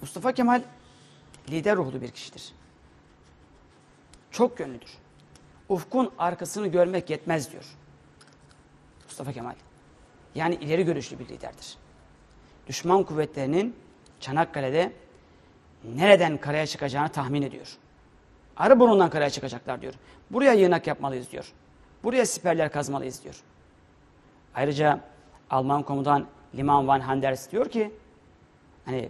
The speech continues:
"Bütün yetkileri bana verin." dediğinde Mustafa Kemal ile ilgili diyor ki, "Yet-, e,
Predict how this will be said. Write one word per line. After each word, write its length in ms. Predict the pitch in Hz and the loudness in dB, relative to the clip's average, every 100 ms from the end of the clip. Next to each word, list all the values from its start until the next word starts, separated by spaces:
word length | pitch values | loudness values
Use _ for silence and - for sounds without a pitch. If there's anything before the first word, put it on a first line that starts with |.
| - | -6
"Bütün 220 | - 233 | 0 0
yetkileri 400 | 196 - 180 156 | 0 -2 -2 2
bana 180 | 160 175 | 4 6
verin." 200 | 151 139 | 4 2
dediğinde 320 | 131 131 143 | -2 -2 -2
Mustafa 320 | 123 - 131 | -4 -8 -10
Kemal 240 | 135 131 123 | -6 -4 -2
ile 120 | 123 | -4
ilgili 340 | 127 180 233 - - _ _ _ - | -2 -2 -4 -6 -20 _ _ _ -8
diyor 140 | 165 | -8
ki, 120 | 135 | -4
"Yet-, 320 | 147 139 - - | -4 -4 -8 -20
e, 120 | - | -20